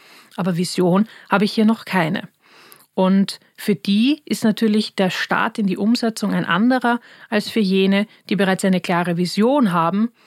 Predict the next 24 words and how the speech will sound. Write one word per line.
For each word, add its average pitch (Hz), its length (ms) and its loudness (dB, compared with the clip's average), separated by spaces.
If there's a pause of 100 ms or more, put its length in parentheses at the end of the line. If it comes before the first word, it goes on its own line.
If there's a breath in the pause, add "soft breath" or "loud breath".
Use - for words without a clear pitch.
(100)
aber 254 160 -2
noch 254 120 0
überhaupt 196 440 0
keine 185 260 -8
Idee 180 260 -4
dazu, 185 400 -2 (220 soft breath)
wie, 208 380 0
in 196 120 2
welcher 180 280 0
Rolle 214 460 2 (180 loud breath)
oder 185 100 0
über 180 120 2
welches 185 300 0
Betätigungsfeld 185 880 -2 (220 loud breath)
sie 226 200 -2
diese 175 420 -2
erreichen 185 520 -2
können. - 280 -10 (840 soft breath)
Fangen 262 240 2
wir 285 100 4
mal 254 160 6
mit 202 220 2
denen 226 380 2
an, 208 320 2